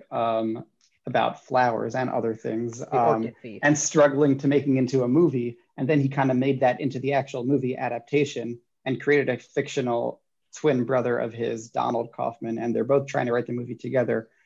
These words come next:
Speaker 1: And the line between what is the movie and what is actually Charlie Kaufman in real life trying to make this movie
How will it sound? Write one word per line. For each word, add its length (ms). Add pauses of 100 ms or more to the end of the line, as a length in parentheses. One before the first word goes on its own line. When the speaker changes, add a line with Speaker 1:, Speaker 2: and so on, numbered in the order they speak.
(120)
Speaker 1:
And 140
the 80
line 320
between 520
what 160
is 140
the 60
movie 260
and 160
what 320
is 400
actually 560 (260)
Charlie 280
Kaufman 320
in 100
real 200
life 200
trying 240
to 60
make 180
this 160
movie 480